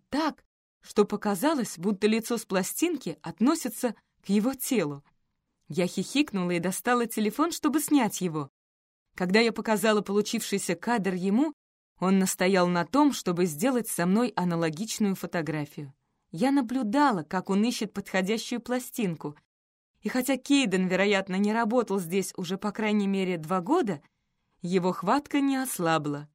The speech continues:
Не прошло и минуты, как он с торжествующей усмешкой протянул мне пластинку на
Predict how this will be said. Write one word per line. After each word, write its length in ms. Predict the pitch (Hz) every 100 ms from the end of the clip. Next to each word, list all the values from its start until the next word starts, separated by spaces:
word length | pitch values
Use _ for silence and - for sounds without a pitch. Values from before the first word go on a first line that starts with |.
| _ _ -
Не 120 | 214
прошло 380 | 240 277 - 302
и 80 | 294
минуты, 500 | 294 320 330 262 151
как 240 | 180 180
он 180 | 220 202 _ _ -
с 120 | -
торжествующей 920 | 214 190 185 214 - 226 220 - 208
усмешкой 580 | 190 - 233 302 - 180
протянул 460 | 185 196 214 240 262
мне 160 | 220
пластинку 720 | 196 175 185 - 294 262 214
на 280 | 202 240 240